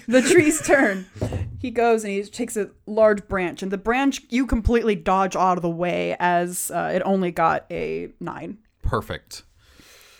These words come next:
Speaker 2: Um, okay. Um, let's see. I think, you know, I don't wanna blow any more, I don't wanna blow any spells right now.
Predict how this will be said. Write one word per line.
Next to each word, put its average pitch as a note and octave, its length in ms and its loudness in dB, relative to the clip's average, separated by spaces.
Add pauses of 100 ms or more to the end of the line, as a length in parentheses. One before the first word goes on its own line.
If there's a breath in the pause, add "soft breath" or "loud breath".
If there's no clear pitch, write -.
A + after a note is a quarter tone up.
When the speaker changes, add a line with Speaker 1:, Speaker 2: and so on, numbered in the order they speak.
(180 soft breath)
Speaker 2:
Um, A#2 360 -2
okay. C#3 640 0 (180)
Um, A#2+ 680 -4 (480 soft breath)
let's A2 220 -10
see. G#2 260 -6
I F#2+ 60 -6 (200)
think, C3 420 -10 (760 loud breath)
you G2 120 -14
know, G#2 500 -8 (320 soft breath)
I - 40 -12
don't F#3+ 120 -8
wanna G3 160 -4
blow E3 400 -6
any E3+ 160 -6
more, D3 560 -6
I G2+ 60 -4
don't D3+ 160 -4
wanna D3+ 120 -6
blow C3+ 140 -6
any B2 100 -4
spells B2+ 520 -4
right A#2+ 200 -2
now. A#2 480 -4